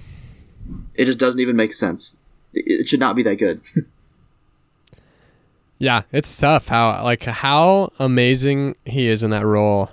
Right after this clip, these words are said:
Speaker 2: and knowing that, like, it kinda drove him insane to, to
Speaker 1: Yeah.
Speaker 2: get into that,
Speaker 1: Yeah, I mean,
Speaker 2: into that character.
Speaker 1: Heath Ledger as the Joker is my favorite acting performance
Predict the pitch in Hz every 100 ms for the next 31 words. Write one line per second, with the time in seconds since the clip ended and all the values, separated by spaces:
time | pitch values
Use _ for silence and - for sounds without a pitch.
0 | - 123 117 107 107 104 107 104 104 104
1 | - _ - - 120 110 107 107 104 104
2 | 101 98 - _ _ _ _ _ _ -
3 | 139 95 107 98 87 92 _ _ _ _
4 | _ _ _ - 113 110 117 104 107 107
5 | 107 104 98 95 - - - 110 107 -
6 | 135 135 127 - - 123 110 82 - 110
7 | 101 107 101 - - _ - 170 196 175
8 | 156 147 131 117 120 113 110 117 127 123
9 | 117 110 - - - 110 110 113 104 101
10 | - -